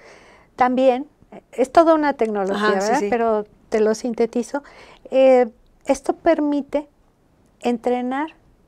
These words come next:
Speaker 1: no solamente tu percepción auditiva, sino mantener al cerebro ocupado en actividades que favorecen, eh,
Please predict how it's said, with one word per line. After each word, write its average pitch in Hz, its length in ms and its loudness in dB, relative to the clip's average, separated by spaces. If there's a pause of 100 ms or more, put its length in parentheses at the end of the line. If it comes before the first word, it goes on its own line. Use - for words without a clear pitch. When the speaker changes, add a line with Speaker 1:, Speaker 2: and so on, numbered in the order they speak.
(140)
Speaker 1:
no 262 180 -4
solamente 294 600 -4
tu - 140 -18
percepción 220 680 -10
auditiva, 226 580 -6 (140)
sino 233 640 -8 (420)
mantener 233 540 -6
al 269 160 -4
cerebro 240 460 -4
ocupado 226 640 -6 (880)
en 226 160 -6
actividades 220 920 -4 (460)
que 220 140 0
favorecen, 214 800 -4 (380)
eh, 220 340 -4